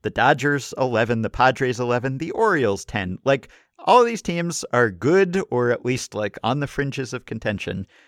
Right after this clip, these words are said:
The Angels have sixteen shutouts this year as a pitching staff.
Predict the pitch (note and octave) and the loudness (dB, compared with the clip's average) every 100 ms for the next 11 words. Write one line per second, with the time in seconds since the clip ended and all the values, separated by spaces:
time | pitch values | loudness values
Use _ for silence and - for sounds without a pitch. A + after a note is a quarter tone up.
0 | _ _ _ _ C3+ - A3+ A#3 D#3+ B2 | _ _ _ _ -14 -8 -6 -2 0 0
1 | - C3 C3+ C#3 - - - - - A#3 | -2 -8 -6 -6 -4 -4 -6 -10 -10 -8
2 | G#3+ G#3 _ - D#3+ - - - - - | -8 -10 _ -4 -2 -2 -4 -10 -16 -20
3 | _ _ G2+ - G2 F2 - _ C#3+ D3 | _ _ -10 -8 -10 -12 -16 _ -6 -4
4 | E3 - - A2+ - F#2 F#2+ - | -4 -4 -4 -6 -6 -8 -8 -12